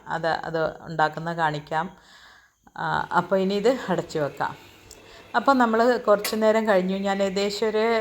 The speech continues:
ഏഴ് മിനിറ്റോളം വെച്ചു. നല്ല വെട്ടി തിളക്കുന്ന, ആ,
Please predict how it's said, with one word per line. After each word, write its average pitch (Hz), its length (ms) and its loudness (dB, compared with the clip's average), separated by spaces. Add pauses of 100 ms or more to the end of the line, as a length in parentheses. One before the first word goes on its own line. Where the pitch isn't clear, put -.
(120)
ഏഴ് 208 480 2
മിനിറ്റോളം 208 760 4 (180)
വെച്ചു. 170 440 -4
നല്ല 190 240 -2
വെട്ടി 196 300 0
തിളക്കുന്ന, 185 460 -2
ആ, 170 320 0